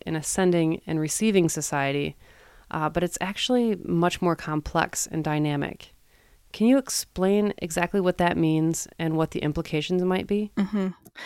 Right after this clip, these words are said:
Speaker 2: Yeah, thank you for that question. I think it's really important as, um, we're trying to shift mission history and, and actually shift into the study of world Christianity, which to me implies a more mutual sort of approach. Um, but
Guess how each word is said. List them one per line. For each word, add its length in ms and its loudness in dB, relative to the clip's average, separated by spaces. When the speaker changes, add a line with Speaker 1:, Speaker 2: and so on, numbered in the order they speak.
Speaker 2:
Yeah, 240 4
thank 240 2
you 120 2
for 160 -4
that 180 2
question. 360 0
I 60 4
think 220 2
it's 220 0
really 320 2
important 720 0
as, 260 -4
um, 260 0
we're 100 0
trying 300 2
to 120 0
shift 480 -2
mission 360 4
history 800 0
and, 460 0
and 160 4
actually 260 0
shift 300 0
into 160 2
the 100 0
study 400 2
of 160 2
world 300 4
Christianity, 720 0
which 240 -4
to 80 -4
me 180 4
implies 480 0
a 80 -2
more 220 2
mutual 720 0
sort 340 -4
of 220 -2
approach. 560 -4
Um, 240 4
but 300 4